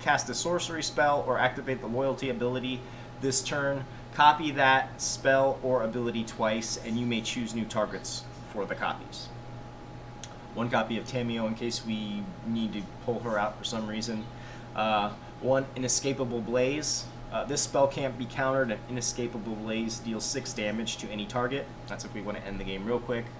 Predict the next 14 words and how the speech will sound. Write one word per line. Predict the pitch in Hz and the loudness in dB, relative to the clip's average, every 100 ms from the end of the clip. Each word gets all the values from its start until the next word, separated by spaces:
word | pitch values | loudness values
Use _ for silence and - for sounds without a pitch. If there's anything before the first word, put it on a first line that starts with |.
| - - - - - | -14 -12 -12 -8 0
Uh, | 113 113 | 2 2
Thousand | 147 147 147 156 | 8 8 8 4
Year | 143 | 0
Storm. | 123 - 143 143 135 | 0 0 0 0 0
This | 127 | -2
is | 131 | -2
the | 131 | 0
other | 120 123 131 | 2 2 2
main | 123 123 | 2 0
combo | 120 120 120 | 0 0 2
piece | 120 131 123 - | 0 0 -2 -2
once | 120 117 | -2 -2
we | 117 | -2
go | 107 117 120 | 0 2 2